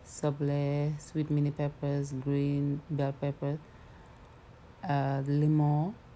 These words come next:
Dinaa soxla tamit green onions,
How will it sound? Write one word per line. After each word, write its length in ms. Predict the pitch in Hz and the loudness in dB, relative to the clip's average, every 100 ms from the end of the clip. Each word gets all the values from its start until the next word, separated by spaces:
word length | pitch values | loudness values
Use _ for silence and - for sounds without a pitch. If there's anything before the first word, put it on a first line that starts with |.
| - - - - - - | -20 -20 -20 -20 -20 -18
Dinaa 340 | - 160 147 147 | -4 0 2 0
soxla 400 | 147 151 147 147 | 0 -2 0 0
tamit 400 | 147 147 147 139 | 0 2 2 2
green 340 | 127 151 151 - | 2 4 4 4
onions, 880 | 147 143 143 180 - - - - | 4 4 4 0 -4 -14 -14 -14